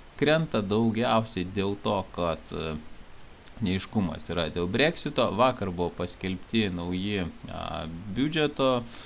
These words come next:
sakykim, buvo formuojamas pavasario biudžetas ir bendra tendencija gavosi ta, kad jie, na, a, sumažino dvidešimt trim milijardais skolinimosi,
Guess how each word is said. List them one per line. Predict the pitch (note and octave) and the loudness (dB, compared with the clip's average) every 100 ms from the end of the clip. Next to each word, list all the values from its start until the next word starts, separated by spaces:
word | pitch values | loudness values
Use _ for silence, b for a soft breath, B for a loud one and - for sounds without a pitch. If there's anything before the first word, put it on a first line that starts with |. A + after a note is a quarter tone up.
| B B - | B B -6
sakykim, | G2+ G2 F#2+ G2 | -2 0 2 2
buvo | F2+ - | 0 0
formuojamas | G2 F#2+ G2+ F2 - | -4 0 0 -2 -4
pavasario | F2+ E2+ E2+ F2+ G2 | -2 -2 -2 -4 -2
biudžetas | C3+ C#3 C3 - | 0 0 0 0
ir | A#2 B2+ | 0 2
bendra | C#3 E3 | 2 2
tendencija | D#3+ A3+ D3 A2+ - | 0 0 2 2 2
gavosi | F#3 F3+ F2 - | 2 2 2 0
ta, | - A2+ | -2 -2
kad | F2+ - | -4 -4
jie, | F#2 G2+ G2+ | -2 0 0
na, | F2+ G2 G2 G2+ - - E2+ | 0 -2 -2 -6 -10 -8 -4
a, | F2 F2+ F2+ - B B B | -2 -2 -2 -6 B B B
sumažino | - A2 A#2+ G#2+ F2+ D#2 D2+ | 0 6 8 6 4 -4 -6
dvidešimt | D#2+ D#2+ E2+ - F2 E2+ | -4 -4 -4 -4 -4 -2
trim | F#2+ F2+ F2 - - - | 0 0 -2 -4 -6 -6
milijardais | F#2 F#2 F#2+ G2 F2+ F2 E2+ - - | -4 0 2 4 2 0 -8 -8 -8
skolinimosi, | - G#2 F#2+ F2+ E2 F2 - F2+ E2+ | 0 2 2 0 -4 -6 -6 -4 -4